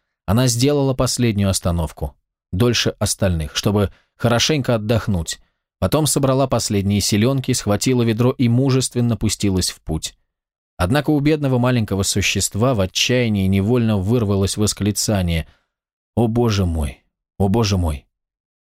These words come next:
Вдруг она почувствовала, что ведро совсем полегчало. Рука, показавшаяся ей огромной, схватила ручку и с силой приподняла ведро. Она подняла голову. Высокая тёмная фигура шла рядом с ней в темноте.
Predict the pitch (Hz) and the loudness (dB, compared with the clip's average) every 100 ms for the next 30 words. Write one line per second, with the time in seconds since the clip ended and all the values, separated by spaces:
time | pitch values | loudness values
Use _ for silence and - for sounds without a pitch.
0 | _ _ _ _ 95 139 160 151 143 139 | _ _ _ _ -2 0 2 0 2 0
1 | - 208 - 107 95 85 80 - 107 107 | 0 -2 0 -2 0 0 -2 -2 0 0
2 | 113 139 - 120 - 160 - 95 - - | 0 0 0 -2 -2 -2 0 -2 -2 -2
3 | 95 85 76 - _ _ _ _ 95 110 | -2 -2 -6 -14 _ _ _ _ -2 0
4 | - 135 135 _ _ _ 123 135 120 127 | 2 0 -2 _ _ _ -4 0 2 2
5 | 127 - 117 107 - 110 107 104 104 113 | 0 0 0 0 0 2 2 2 0 2
6 | 104 107 - 110 110 131 117 123 139 - | 2 0 0 -2 0 2 2 2 -2 -2
7 | - 127 - - 135 131 120 117 104 104 | 0 0 0 -2 0 0 2 0 -2 0
8 | 107 110 101 90 85 76 - _ _ _ | 2 2 0 -2 -2 -4 -8 _ _ _
9 | _ _ _ - 113 117 120 120 120 110 | _ _ _ -2 0 2 0 2 2 0
10 | 117 123 76 69 - _ _ _ _ 98 | 0 0 -2 -6 -14 _ _ _ _ 0
11 | 117 120 113 107 120 110 104 117 101 117 | 0 0 0 0 2 2 2 0 0 0
12 | 104 - 101 101 90 95 - 95 82 - | 0 0 0 0 0 -2 0 0 0 -2
13 | 82 82 - 69 | -2 -2 -4 -6